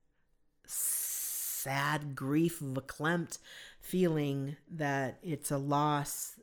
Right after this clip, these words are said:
um, for my life anyway, and maybe even others, that this, that is a result of this pandemic. Um,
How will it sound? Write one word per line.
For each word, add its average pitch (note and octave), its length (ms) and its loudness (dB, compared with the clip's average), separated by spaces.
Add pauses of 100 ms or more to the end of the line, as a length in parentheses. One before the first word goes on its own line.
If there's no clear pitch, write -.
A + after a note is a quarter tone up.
(260)
um, C3 560 -2 (340)
for D3+ 240 2
my C#3 280 4
life B2+ 600 -2 (300)
anyway, C3 580 0 (500)
and D3 200 0
maybe C#3 240 6
even C3+ 300 2
others, C#3+ 680 0 (440)
that C3+ 160 -2
this, - 420 0 (120)
that C#3 380 -2
is C#3 180 2
a C3+ 80 2
result C3 460 0
of C3 100 -2
this C3+ 180 -4
pandemic. C3+ 840 0 (600)
Um, C3+ 720 2